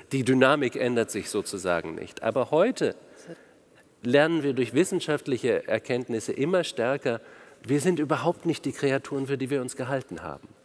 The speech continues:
Wir sind selbst Symbiosen, wir haben mehr nichtmenschliche als menschliche lebende Zellen in uns, sonst würden wir nicht leben können. Die bestimmen, die helfen uns nicht nur ein bisschen beim Verdauen,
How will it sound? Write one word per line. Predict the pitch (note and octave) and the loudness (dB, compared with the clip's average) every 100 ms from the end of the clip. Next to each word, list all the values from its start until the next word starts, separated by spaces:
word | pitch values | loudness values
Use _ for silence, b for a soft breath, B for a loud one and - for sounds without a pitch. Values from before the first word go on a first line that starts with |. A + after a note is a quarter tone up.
| _ _ B B B B B | _ _ B B B B B
Wir | G2 G2 B2+ D#3 | -12 -2 6 6
sind | A#2+ D3+ D3+ C#3 - - | 6 2 2 -2 -8 -10
selbst | G#2 B2 D#3+ - - | 0 4 4 0 -2
Symbiosen, | B2 C3 A#2 B2+ F#3+ F#3+ D3+ | 0 2 2 4 4 2 0
wir | C3+ | 0
haben | B2+ A#2+ | 0 0
mehr | B2 C3+ B2+ | 2 2 2
nichtmenschliche | B2 C#3+ - A2+ B2+ B2+ B2 - G#2+ G#2 B B B G#2 | 0 -2 -2 0 0 -2 -4 0 0 -2 B B B 0
als | A2+ | 2
menschliche | A2 B2 D3+ C#3+ C3 | 2 2 0 -4 -2
lebende | A2 A#2+ A#2+ A2 | 0 0 -2 -4
Zellen | - A#2+ G#2+ A2 | -4 -2 -2 -2
in | - B2+ | -2 -2
uns, | B2 D3+ G#3 - - | -2 -4 -8 -12 -8
sonst | G#2 G#2+ - | -4 -4 -4
würden | A2 A2 G#2+ | -2 -2 0
wir | G#2 | -2
nicht | G#2 - | -4 -4
leben | A2 C#3+ D#3 | -2 -2 -2
können. | - D3 D#3 C3+ | -2 -2 -2 -4
Die | G#2+ | -4
bestimmen, | A2 - B2+ B2 G2 | -4 -2 -2 0 -2
die | F#2+ | 0
helfen | B2 C#3+ | 0 0
uns | A#2 G2+ | -2 -2
nicht | A#2 - | -4 -4
nur | G#2+ | -4
ein | F#2+ | -4
bisschen | A2 G2 F2 | -6 -6 -6
beim | F#2+ | -6
Verdauen, | - F2+ F2 F2+ B2+ | -6 -4 -4 -4 -8